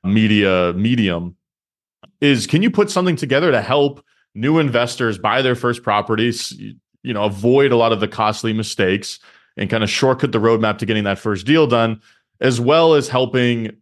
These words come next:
uh, existing multifamily investors scale more effectively, more efficiently, and solidify the, the fundamental skills they need to actually grow a multifamily business. And that's really what we've done with Seven Day Multifamily. This is something I've worked on for,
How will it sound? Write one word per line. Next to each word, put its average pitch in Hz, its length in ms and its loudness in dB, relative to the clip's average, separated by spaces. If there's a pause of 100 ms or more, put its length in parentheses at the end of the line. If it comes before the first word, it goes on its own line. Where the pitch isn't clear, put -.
(140)
uh, 104 180 0
existing 127 480 0
multifamily 120 560 0
investors 107 480 -4
scale 135 400 2
more 117 160 2
effectively, 104 540 -2
more 107 180 2
efficiently, 101 720 0 (260)
and 107 140 -6
solidify 120 680 2
the, 104 260 2
the 104 120 -6
fundamental 123 500 0
skills 107 360 0
they 117 120 2
need 113 200 -2
to 113 80 0
actually 107 220 -4
grow 104 260 2
a 95 40 2
multifamily 95 720 -2
business. 92 540 -4 (440)
And 135 100 2
that's 202 200 0
really 156 160 4
what 139 120 2
we've 123 120 2
done 101 160 0
with 98 100 -4
Seven 95 240 -4
Day 92 80 -4
Multifamily. 90 680 -6 (500)
This 120 140 0
is 131 100 0
something 127 240 2
I've 117 100 2
worked 120 240 2
on 117 220 2
for, 98 440 -2